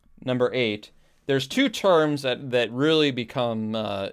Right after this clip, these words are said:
essential to understanding end-of-life issues in hospice care. And then those are, one word is, uh, palliative, and the other is curative.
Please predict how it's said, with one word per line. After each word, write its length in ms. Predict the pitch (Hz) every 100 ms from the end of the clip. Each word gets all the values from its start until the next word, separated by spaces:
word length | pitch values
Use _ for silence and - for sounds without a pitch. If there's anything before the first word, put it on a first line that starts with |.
| -
essential 520 | 113 - 135 117 113
to 100 | 110
understanding 840 | 107 117 107 - 107 107 104 101 - _ -
end-of-life 580 | 127 120 110 107 101
issues 480 | - 104 - 101 101
in 80 | 113
hospice 420 | 139 151 - -
care. 280 | - - - _ _ _ _ _ _ _ _
And 240 | - 117 120
then 140 | 123
those 260 | 131 156 151
are, 440 | 127 117 110 110 - _ _ -
one 280 | 131 156 147
word 320 | 139 135 131
is, 440 | 113 113 110 104 85
uh, 300 | 101 98 95
palliative, 880 | - 143 165 117 107 110 113 131 131
and 140 | 113
the 140 | 113 113
other 240 | 123 117
is 160 | 107 -
curative. 800 | - 147 110 - 92 - -